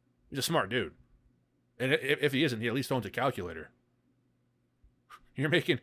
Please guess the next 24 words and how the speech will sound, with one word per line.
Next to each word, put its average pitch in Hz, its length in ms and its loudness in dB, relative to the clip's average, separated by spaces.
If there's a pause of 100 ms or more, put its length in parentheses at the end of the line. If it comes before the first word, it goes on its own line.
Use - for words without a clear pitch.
(160)
he's 147 160 0
making 175 200 4
almost 147 240 0
twenty 151 220 -2
percent 147 320 0
of 117 40 -2
the 110 60 -2
cap, 104 360 0 (380)
the 110 60 -8
projected 123 400 0
cap 120 220 2
from 107 100 -8
the 107 100 -4
upcoming 104 280 -8
season. 87 340 -8 (280)
The 113 80 -8
Seahawks 139 340 2
have 123 140 2
four 131 220 2
million 120 260 0
dollars 107 320 0
in 98 80 -10
cap 95 240 -4
room. 80 180 -12